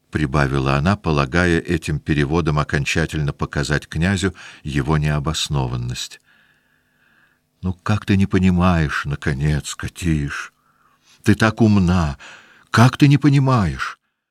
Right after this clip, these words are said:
Ежели граф написал письмо государю, в котором просит его признать сына законным, стало быть, Пьер уже не будет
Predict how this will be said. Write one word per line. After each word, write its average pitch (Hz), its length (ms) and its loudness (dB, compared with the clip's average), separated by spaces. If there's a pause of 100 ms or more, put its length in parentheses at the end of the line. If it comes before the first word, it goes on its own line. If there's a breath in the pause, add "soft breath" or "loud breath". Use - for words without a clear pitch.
(320)
Ежели 101 340 4
граф 101 400 2
написал 104 480 0
письмо 107 380 -2
государю, 90 560 0
в - 80 -6
котором 98 400 0
просит 98 480 0
его 80 220 2
признать 87 540 0
сына 95 380 0
законным, 104 840 2 (760 soft breath)
стало 82 360 -2
быть, 78 220 -6 (100)
Пьер 78 540 2
уже 73 280 0
не 78 120 2
будет 104 560 0